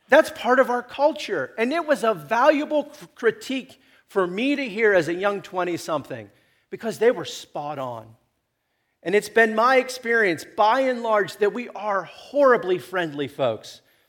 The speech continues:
But there is this invisible barrier that's in front of our doors that we open to friends and we open to those with whom we're fam-, sometimes begrudgingly, but we let them in.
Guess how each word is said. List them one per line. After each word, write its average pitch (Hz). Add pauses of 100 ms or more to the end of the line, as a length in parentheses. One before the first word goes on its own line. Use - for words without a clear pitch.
(240)
But 190
there 226
is 254
this 220
invisible 196
barrier 165
that's 147
in 143
front 165
of 147
our 143
doors 123 (400)
that 185
we 220
open 285
to 180
friends 143 (280)
and 160
we 196 (160)
open 269
to -
those 202
with 175
whom 190
we're 165
fam-, -
sometimes 156
begrudgingly, 156
but 151
we 160
let 120
them 165
in. 139